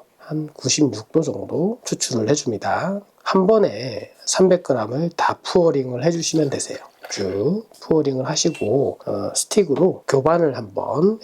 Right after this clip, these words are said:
해주십시오. 그런 다음에 일 분 정도 침체를 해주시고 삼십 초 단위로 커피를 추출해주시면 됩니다. 처음 일 차는 한 팔십 그램 정도 추출을 해주시고요. 나머지 이 차, 삼 차, 사 차는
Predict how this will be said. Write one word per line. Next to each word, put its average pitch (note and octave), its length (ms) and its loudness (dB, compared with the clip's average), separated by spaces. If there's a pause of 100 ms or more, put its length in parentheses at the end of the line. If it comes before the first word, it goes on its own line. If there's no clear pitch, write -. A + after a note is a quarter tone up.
해주십시오. - 720 -4
그런 C3 320 0
다음에 B2 720 2
일 F3+ 240 6
분 G#3+ 220 6
정도 E3 480 4
침체를 F3+ 520 4
해주시고 - 840 2
삼십 - 480 -2
초 F#3 160 4
단위로 G#2+ 600 0 (140)
커피를 F#3 600 2
추출해주시면 D#3 720 0
됩니다. - 420 -6 (300)
처음 G3 560 4
일 D#3 160 2
차는 B2 640 -2
한 B2+ 220 -6
팔십 - 360 -2
그램 F3 260 2
정도 A2+ 540 -2
추출을 - 340 -2
해주시고요. E3+ 600 0 (420)
나머지 C#3+ 600 4
이 F#3+ 280 -6
차, C3 240 -2
삼 C#3 240 -2
차, C#3+ 580 -2
사 - 220 -4
차는 D3 360 4